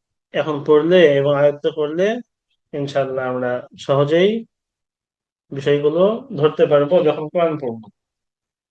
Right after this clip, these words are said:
তাহলে আজকে আলোচনা আমাদের এই একটা থাকলো। এরপরে ইনশাআল্লাহ আমরা আগামীকাল আলোচনা করবো মধ্যে বদল।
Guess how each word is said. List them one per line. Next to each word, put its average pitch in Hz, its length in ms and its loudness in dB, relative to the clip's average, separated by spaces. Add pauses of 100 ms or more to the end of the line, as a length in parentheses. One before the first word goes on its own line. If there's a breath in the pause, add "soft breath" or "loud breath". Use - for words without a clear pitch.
(1200)
তাহলে 156 280 6
আজকে 156 520 2 (880)
আলোচনা 143 480 -2
আমাদের 139 360 2
এই 160 120 6
একটা 147 240 2
থাকলো। 147 480 -4 (2250)
এরপরে 143 400 0
ইনশাআল্লাহ 135 420 0
আমরা 139 380 -4 (960)
আগামীকাল 143 480 0
আলোচনা 143 340 2
করবো 147 260 -4
মধ্যে 156 560 0 (840)
বদল। 131 560 -2